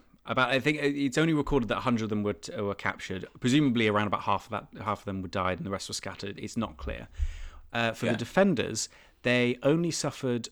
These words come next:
Speaker 1: four minor injuries and one casualty. And the casualty was Major Josef Gangl, the one
Speaker 2: Oh.
Speaker 1: German. And he was shot by a sniper while trying to protect one of the French prime ministers.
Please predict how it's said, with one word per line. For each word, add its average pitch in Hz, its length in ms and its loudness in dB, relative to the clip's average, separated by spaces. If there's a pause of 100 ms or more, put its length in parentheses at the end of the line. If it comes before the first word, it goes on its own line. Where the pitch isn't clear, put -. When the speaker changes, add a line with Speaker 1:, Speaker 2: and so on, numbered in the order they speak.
Speaker 1:
four 170 640 2 (320)
minor 120 400 4
injuries 110 500 -2 (300)
and 110 240 -2
one 123 260 4
casualty. - 720 -6 (420)
And 107 140 -6
the 110 60 -8
casualty 127 680 -2
was 107 460 -2
Major 107 560 -4 (140)
Josef 104 520 -8
Gangl, 110 380 -6 (800)
the 104 100 -6
one 107 420 0
Speaker 2:
Oh. 160 360 -2
Speaker 1:
German. 110 480 0 (340)
And 117 160 0
he 123 200 0
was 117 160 2
shot - 560 0
by 117 180 6
a 113 60 2
sniper 123 600 -2
while 107 300 -2
trying 110 280 -4
to - 100 -14
protect - 640 -8
one 107 220 -2
of 104 80 -6
the - 80 -14
French - 340 -8
prime 107 140 -6
ministers. 101 500 -8